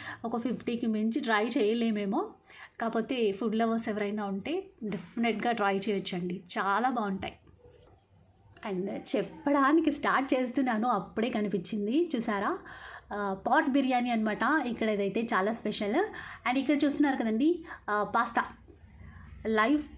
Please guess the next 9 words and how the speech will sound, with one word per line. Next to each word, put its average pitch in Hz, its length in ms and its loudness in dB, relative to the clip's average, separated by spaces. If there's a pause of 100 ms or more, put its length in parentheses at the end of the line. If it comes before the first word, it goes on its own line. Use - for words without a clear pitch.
పాస్తా 220 380 2
ప్రిపేర్ 233 540 -2
చేసి 226 220 0
ఇచ్చేస్తారు. 220 800 0 (240)
ఒకసారి 220 420 0 (200)
ఎలా 247 220 0
అంటే 269 380 -2
రెసిపీ 226 340 -2
ఎలా 208 280 2